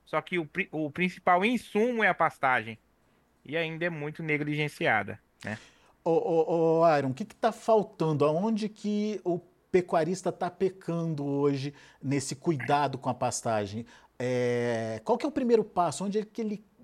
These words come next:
Speaker 2: identifica se o problema da, do pasto dele é, é grande ou pequeno?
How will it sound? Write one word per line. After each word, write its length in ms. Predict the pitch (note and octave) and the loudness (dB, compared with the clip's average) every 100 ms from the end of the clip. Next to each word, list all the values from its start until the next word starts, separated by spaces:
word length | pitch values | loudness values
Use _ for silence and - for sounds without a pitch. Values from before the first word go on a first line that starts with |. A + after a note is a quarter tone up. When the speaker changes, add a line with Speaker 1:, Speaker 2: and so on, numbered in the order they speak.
| _ _ - | _ _ -6
Speaker 2:
identifica 800 | F3 G#3+ - D#3+ - A#3 A#3+ G#3+ | 0 0 0 -6 -4 -4 2 0
se 300 | - G#3 G#3 | 0 -4 -4
o 60 | |
problema 680 | F3+ F#3+ E3+ E3 F#3+ F#3+ F#3 | -2 -4 -2 -2 -2 -4 -4
da, 280 | E3 E3+ D#3 - - - | -2 -2 -2 -8 -20 -8
do 140 | C#3+ | -6
pasto 400 | - E3+ C#3 D3+ | 0 0 0 -4
dele 640 | C3+ D#3 E3+ E3+ E3 D#3 - - _ | -2 0 0 0 -2 -2 -8 -20 _
é, 420 | C3+ C#3 C#3 C3+ | -6 -2 -2 0
é 100 | C3+ | 0
grande 360 | A#2+ C#3 D#3 D#3 | 0 0 0 2
ou 40 | |
pequeno? 640 | D3+ C3 - C#3+ E3 E3 | 0 -2 -6 -4 -4 -2